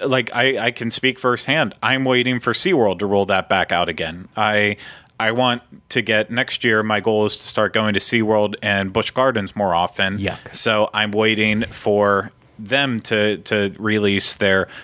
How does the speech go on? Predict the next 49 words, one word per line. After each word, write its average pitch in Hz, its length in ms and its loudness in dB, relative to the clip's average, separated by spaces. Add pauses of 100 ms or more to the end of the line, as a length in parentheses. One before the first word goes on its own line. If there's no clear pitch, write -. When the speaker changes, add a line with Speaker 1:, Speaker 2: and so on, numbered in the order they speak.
(100)
Speaker 1:
three 107 240 0
months 98 280 0
free 85 420 -2 (180)
annual 98 300 0
pass, 92 240 -2
just 113 180 0
like 107 160 0
they 110 80 2
did 95 180 -2
last 127 280 -2
year. 98 80 2
I 101 40 2
didn't 113 200 0
bite 120 200 0
on 110 140 2
it 104 100 -2
last 113 300 -2
year. 92 160 0
It 92 80 -6
just, - 260 0 (320)
uh, - 80 -2
it 110 160 -2
wasn't 110 300 0
the 101 80 2
right 98 180 -2
time 123 280 -2
for 101 100 -4
me 95 120 0
Speaker 2:
Are - 20 -2
Speaker 1:
to 139 60 2
Speaker 2:
they 180 100 0
Speaker 1:
get 139 100 0
Speaker 2:
bu-, 113 60 2
Speaker 1:
it, - 80 -2
Speaker 2:
are 165 80 2
they 196 100 2
Speaker 1:
but 190 240 -2
Speaker 2:
b-, - 80 -20
bundled 175 320 0
together, 143 360 2
or - 20 4
are 131 40 2
those 120 200 0
two 120 140 -2
separate 92 260 0
passes 95 420 -4
you're 90 80 -6
talking 92 220 -6
about? 90 240 -4